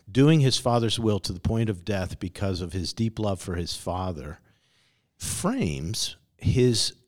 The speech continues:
admonition to us, we need to keep his commands. Why? Because we love him. We truly do love him.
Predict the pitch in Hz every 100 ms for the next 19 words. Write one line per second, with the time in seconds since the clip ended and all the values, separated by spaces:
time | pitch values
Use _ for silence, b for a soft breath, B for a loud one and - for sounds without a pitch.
0 | _ _ _ 117 117 117 123 - 110 120
1 | 156 113 - - 131 127 127 - - 113
2 | 190 - 101 85 85 - - - 127 120
3 | 113 127 82 76 82 85 101 - 127 123
4 | 131 113 113 113 120 - -